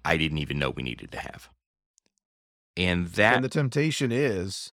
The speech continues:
Speaker 2: the, the temptation is that it's easier, much easier to just keep your head buried in the sand and not really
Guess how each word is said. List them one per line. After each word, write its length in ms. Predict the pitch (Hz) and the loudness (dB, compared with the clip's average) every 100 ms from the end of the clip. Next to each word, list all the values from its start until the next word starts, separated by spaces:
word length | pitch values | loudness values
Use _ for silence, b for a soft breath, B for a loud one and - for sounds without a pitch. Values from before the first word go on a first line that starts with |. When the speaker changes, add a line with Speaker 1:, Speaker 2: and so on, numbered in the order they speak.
| _ | _
Speaker 2:
the, 200 | 113 110 | -8 -8
the 120 | 120 | -8
temptation 600 | 113 135 117 143 156 - 123 | -2 -2 2 4 4 2 2
is 400 | 139 131 101 - | 2 2 0 -4
that 280 | 110 104 - _ _ _ _ _ | -4 -4 -8 _ _ _ _ _
it's 440 | 110 113 - - - _ - | -4 -4 -4 -10 -12 _ -6
easier, 600 | 165 196 120 80 50 - | 0 0 0 -4 -8 -8
much 300 | 110 156 190 | 0 2 2
easier 600 | 190 202 135 107 101 113 - | 2 0 0 -2 -2 -4 -8
to 280 | - 113 101 | -4 -4 -2
just 240 | 120 - | -4 -2
keep 200 | 135 123 | -4 -2
your 100 | 120 | 0
head 200 | 123 120 | 0 0
buried 320 | 117 117 113 | 0 0 0
in 100 | 104 | -2
the 80 | 107 | -4
sand 680 | - 165 135 104 98 104 - _ _ _ _ _ _ _ _ _ _ _ - | -2 0 0 0 -6 -8 -10 _ _ _ _ _ _ _ _ _ _ _ -8
and 500 | 107 107 107 107 107 - | -4 -4 -4 -6 -8 -4
not 340 | 110 113 117 | 0 0 0
really 640 | 117 117 104 98 98 98 | -2 -2 0 -2 -4 -6